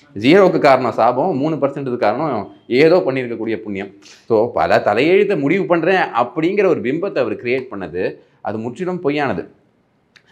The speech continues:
அவர் உதவி இருக்கார். அவர் என்ன பண்ணுவார் அப்படின்னா, எந்த குதிரை மேல பந்தயம் கட்டினா ஜெயிக்குமோ,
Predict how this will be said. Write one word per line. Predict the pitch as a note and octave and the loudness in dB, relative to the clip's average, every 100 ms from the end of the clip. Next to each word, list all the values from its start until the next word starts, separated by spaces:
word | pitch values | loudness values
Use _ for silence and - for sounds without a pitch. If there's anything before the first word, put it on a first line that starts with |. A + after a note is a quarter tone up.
| _ | _
அவர் | - F3 A3 | 2 4 4
உதவி | G3+ C#3 G3+ A#3+ | 4 4 4 4
இருக்கார். | D#3 A2 E2+ - - - _ | 0 -2 -4 -6 -20 -20 _
அவர் | A#2+ | -2
என்ன | A#2+ F#3 | 0 -2
பண்ணுவார் | G3+ C#3 B2 | -2 0 0
அப்படின்னா, | G2+ F#2+ F#2 G#2 B2+ - | 0 -4 -2 -4 -4 -10
எந்த | G#2+ C3 G3 A3+ | 0 0 2 -2
குதிரை | - C#3+ E3+ | -2 0 0
மேல | E3+ C#3 A2 | 2 0 0
பந்தயம் | A2 A#2 D#3 C3+ | 0 -2 -6 -4
கட்டினா | G2+ G2 A2+ | -4 -4 -8
ஜெயிக்குமோ, | F#2 A#2 B2+ A#2 F2 F2+ A#2 | -2 -2 -2 -8 -6 -4 -6